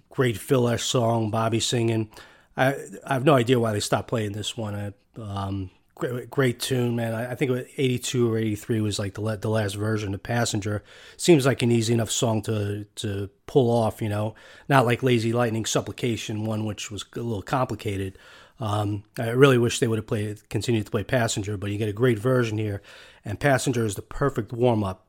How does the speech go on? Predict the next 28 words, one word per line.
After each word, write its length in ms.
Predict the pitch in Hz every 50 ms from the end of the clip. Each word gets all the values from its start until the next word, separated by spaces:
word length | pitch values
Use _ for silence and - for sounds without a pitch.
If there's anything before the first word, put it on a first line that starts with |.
| - -
Jerry 300 | - - 117 110 117 113
gets 200 | 98 120 113 -
his 120 | 110 101
fingers 460 | - - - 127 117 113 113 107 101 113
all 380 | 110 110 107 104 104 104 101 - - - - - - _
nice 300 | - 123 131 131 117 -
and 120 | - 131 123
limber 320 | 131 135 127 117 120 113
for 320 | 107 - - 131 117 107 107
what's 220 | 107 113 104 -
to 80 | - 127
be 360 | 98 101 120 113 110 113 - - -
an 100 | 123 117
outstanding 840 | 110 101 - - - - - 139 131 123 120 117 120 113 110 107
China 380 | 101 - - - 110 110 110 107
Cat 260 | - - 117 104 98
rider, 460 | 101 107 98 101 104 95 92 90 - _ _ _ - - - - - - _ -
uh, 120 | - 107 101
to 120 | - - 131
end 140 | 117 110
the 60 | 110 104
set. 280 | - - 143 120 110
I 140 | 131 127 123
think 240 | - - 143 127 -
this 240 | - 135 - - 131
is 140 | 117 104
the 100 | - 117
best 640 | 101 98 - 127 120 117 113 - - - - - -